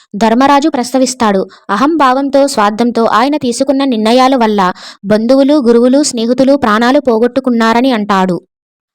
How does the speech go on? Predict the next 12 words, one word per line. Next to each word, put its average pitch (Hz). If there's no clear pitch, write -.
అతని 247
కోసం 254
అంతా 226
ప్రాణాలు 262
వదలగా 226
అతను 269
మాత్రం 226
అదే 233
ప్రాణాలకు 247
భయపడి 240
నీళ్ళల్లో 240
దాక్కోవడం 220